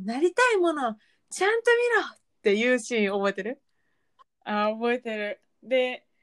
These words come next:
Speaker 2: 飯田君が、
Speaker 1: うん。
Speaker 2: はってするシーンやろ？
Speaker 1: そう。あれ好き。あそこ好き。
Speaker 2: あそこか。
Speaker 1: なんかそれは、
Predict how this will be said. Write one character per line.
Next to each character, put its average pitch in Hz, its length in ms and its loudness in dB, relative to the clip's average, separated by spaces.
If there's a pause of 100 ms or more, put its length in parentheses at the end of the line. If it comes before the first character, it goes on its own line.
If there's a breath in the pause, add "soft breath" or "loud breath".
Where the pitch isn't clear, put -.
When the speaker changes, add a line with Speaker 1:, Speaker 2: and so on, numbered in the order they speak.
(320)
Speaker 2:
飯 233 180 -10
田 262 140 -6
君 214 260 -12
が、 175 260 -8 (640)
Speaker 1:
う 277 40 -2
ん。 - 20 0
Speaker 2:
は 277 60 -4
っ - 60 -20 (120)
て 220 80 -14
す 202 140 -16
る 190 100 -14
シ - 120 -2
ー 202 60 2
ン 175 40 -2
や - 80 -8
ろ？ - 120 -14 (520)
Speaker 1:
そ - 80 -20
う。 - 80 -20
あ 285 120 -2
れ 285 120 -2
好 - 140 -12
き。 - 200 -4 (120)
あ 220 100 -6
そ 262 120 -6
こ - 80 -8
好 208 60 -10
き。 - 260 -4 (800)
Speaker 2:
あ 220 160 -8
そ 269 240 -2
こ 320 300 2
か。 254 680 -6
Speaker 1:
な 277 100 4
ん 269 40 0
か 277 120 -2
そ 330 160 2
れ 330 100 0
は、 330 460 2